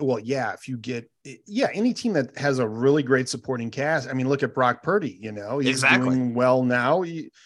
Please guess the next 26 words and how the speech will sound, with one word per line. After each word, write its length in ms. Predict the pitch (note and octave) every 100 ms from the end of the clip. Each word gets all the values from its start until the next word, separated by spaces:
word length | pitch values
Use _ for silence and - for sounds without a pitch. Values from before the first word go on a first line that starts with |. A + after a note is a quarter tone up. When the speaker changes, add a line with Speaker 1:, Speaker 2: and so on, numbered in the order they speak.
| - _ _ _
Speaker 1:
if 220 | C#3+ C3+
you 80 | D3
do, 100 | D#3+
if 300 | D3+ C#3 -
not 220 | D3 E3+
much 200 | E3+ E3+
is 100 | C#3
asked 360 | D3 F#3 A3+ -
of 120 | A#2+
you, 240 | A2 C#3+
if 120 | D3+ C#3
everybody 320 | D3+ D3+ D3
else 200 | C#3 C3+
is 80 | B2
making 360 | B2 B2 A#2
plays 320 | A2 A#2 D3+ C3
and 100 | A#2+
you 80 |
just 180 | D3 C#3
have 180 | C3+ C3
to 280 | - B2+ A#2+
make 240 | A#2+ C3+ C3+
sure 240 | C#3 C3
the 140 | B2
system 420 | A2+ D3 C3+ C3+ B2
is, 240 | A2